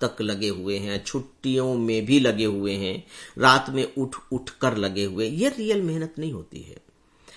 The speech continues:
मेहनत का संबंध आवर्स से नहीं होता है। मेहनत का संबंध ये होता है कि जो काम हम कर रहे हैं, पहली बात तो है कि उसे कितने लगन से कर रहे हैं,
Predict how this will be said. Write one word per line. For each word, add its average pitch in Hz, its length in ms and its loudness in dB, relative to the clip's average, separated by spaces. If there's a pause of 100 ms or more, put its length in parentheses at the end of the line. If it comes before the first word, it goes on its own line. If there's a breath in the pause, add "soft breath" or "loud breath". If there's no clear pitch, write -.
(160 loud breath)
मेहनत 208 260 6
का 214 100 -2
संबंध 196 440 0
आवर्स 127 560 -2
से 113 120 -6
नहीं 101 220 -8
होता 82 300 -12
है। - 180 -16 (360 loud breath)
मेहनत 240 320 6
का 202 60 2
संबंध 170 420 4
ये 135 140 4
होता 123 260 2
है 170 100 2
कि 170 180 -4
जो 175 480 0
काम 165 300 -4
हम 131 400 -6
कर 104 140 -4
रहे 82 280 -10
हैं, 87 400 -12 (320 soft breath)
पहली 139 220 0
बात 139 260 -2
तो 147 60 0
है 156 80 0
कि 160 120 -6
उसे 147 180 -4
कितने 160 380 -6
लगन 95 420 -4
से 175 160 -6
कर 165 180 -8
रहे 165 220 -8
हैं, 170 300 -8